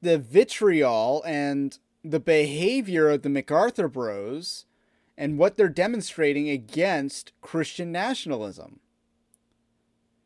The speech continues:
Now, John MacArthur himself, I do not believe, has weighed in on this issue.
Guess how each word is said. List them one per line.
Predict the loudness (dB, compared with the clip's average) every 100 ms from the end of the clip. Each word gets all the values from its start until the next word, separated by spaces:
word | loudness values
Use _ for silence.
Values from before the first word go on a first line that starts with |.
| _
Now, | 2 4
John | 4 2 0 0
MacArthur | 0 0 0 -2
himself, | -2 -4 -2 0 0 0
I | -2
do | 0
not | -2 -2 0
believe, | -2 -2
has | -2 -2
weighed | 0 2 2
in | 0
on | -2 -2
this | -4 -8
issue. | -12 -14 -16